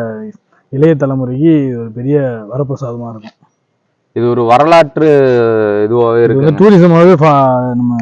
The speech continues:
Speaker 1: ரெடி பண்ணிருக்கலாம். நம்ம ஏரியால இருக்கு, but யூஸ் இல்லாம இருக்கு.
Speaker 2: பார்த்துட்டு இருந்தது எல்லாமே ஒரு வரலாற்று சிறப்பு மிக்க கரு-, கருங்குழி கோட்டையை பத்தி தாங்க நம்ம பார்த்தோம்.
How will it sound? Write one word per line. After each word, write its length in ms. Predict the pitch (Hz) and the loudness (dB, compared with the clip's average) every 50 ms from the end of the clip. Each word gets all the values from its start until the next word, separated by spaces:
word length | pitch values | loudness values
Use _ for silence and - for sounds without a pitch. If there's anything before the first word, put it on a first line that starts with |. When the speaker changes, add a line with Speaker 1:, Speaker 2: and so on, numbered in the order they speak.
| 117 | -6
Speaker 1:
ரெடி 160 | 117 123 139 143 | -6 -4 -4 -2
பண்ணிருக்கலாம். 440 | 127 123 120 117 107 107 107 - _ _ _ _ _ - | -2 -2 -4 -4 -6 -10 -16 -18 _ _ _ _ _ -16
நம்ம 240 | 120 113 113 120 120 | -14 -12 -12 -8 -4
ஏரியால 300 | 127 143 156 156 156 156 | 0 2 4 4 4 4
இருக்கு, 400 | 143 143 131 143 151 165 - _ _ _ _ _ _ _ _ _ _ _ _ _ _ _ _ | 2 2 2 0 0 0 -2 _ _ _ _ _ _ _ _ _ _ _ _ _ _ _ _
but 160 | - 117 113 123 | -16 -12 -8 -6
யூஸ் 200 | 127 139 - - | -6 -6 -6 -6
இல்லாம 240 | 131 131 127 127 | -4 -4 -4 -4
இருக்கு. 260 | 117 110 104 107 - _ _ _ - _ _ _ _ _ _ _ _ _ _ _ _ _ _ _ _ _ _ _ _ _ _ _ _ _ _ _ - - | -6 -6 -10 -14 -18 _ _ _ -20 _ _ _ _ _ _ _ _ _ _ _ _ _ _ _ _ _ _ _ _ _ _ _ _ _ _ _ -2 0
Speaker 2:
பார்த்துட்டு 260 | 107 113 117 123 113 107 | 0 0 0 -2 -6 -4
இருந்தது 340 | 113 110 110 110 107 104 | -4 -4 -2 -2 0 0
எல்லாமே 460 | 101 101 110 123 127 123 120 120 135 143 | 0 0 2 2 2 2 2 0 -2 -2
ஒரு 240 | 135 113 107 104 | -2 -2 -2 -2
வரலாற்று 440 | 95 104 110 127 143 139 127 127 127 | 0 0 0 2 2 2 2 0 -4
சிறப்பு 380 | - - 135 135 135 131 139 135 | -2 0 2 2 2 0 -2 -2
மிக்க 320 | 135 131 127 - - 151 165 - _ _ _ _ _ _ _ _ - 120 | -2 -4 -4 0 0 0 0 0 _ _ _ _ _ _ _ _ -2 0
கரு-, 520 | 117 117 127 127 120 117 113 110 107 107 101 | 2 4 4 2 2 0 0 0 0 0 2
கருங்குழி 360 | - 123 135 160 165 160 147 139 | 2 2 2 2 2 0 -2 0
கோட்டையை 300 | - 135 143 135 143 135 | 2 2 2 4 2 0
பத்தி 220 | 123 123 113 117 | 0 -2 -4 -2
தாங்க 200 | 107 120 120 117 | -2 -2 -2 -2
நம்ம 200 | 110 107 104 101 | -4 -6 -6 -6
பார்த்தோம். 380 | 92 107 113 110 - 131 127 147 | 0 2 2 2 2 -2 -4 -4